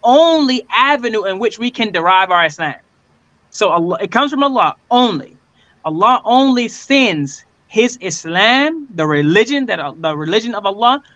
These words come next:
through the messenger. That's it. It doesn't get, like, extra stuff doesn't get sent to saints, or we don't have dreams and then think, "Okay, this is part of Islam."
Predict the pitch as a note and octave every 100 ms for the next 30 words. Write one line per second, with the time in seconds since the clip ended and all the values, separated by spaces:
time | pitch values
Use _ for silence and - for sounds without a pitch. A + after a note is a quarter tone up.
0 | _ _ - A#3 A#3 G#3+ G#3 F3 C#3 G#2+
1 | C3 F3 F3 G3+ E3+ - _ _ _ _
2 | D#3+ D3+ G3 A3 A3+ A3 A3 - F#3 F#3
3 | F3 _ _ - F#3+ - G#3 - G#3+ G3
4 | G3 F#3 F#3 D3 - E3+ F3 E3 - F#3
5 | F#3 F#3 - - _ _ _ - D#3+ E3
6 | D#3 D3 _ - F3+ G#3+ F#3+ G3 F#3+ D3+
7 | D3+ G3 G#3 G3+ F3+ F3 F#3 F3 F3 F3+
8 | F#3 F3 F3+ E3+ D3+ F3 F3 E3+ E3+ F3
9 | E3+ F3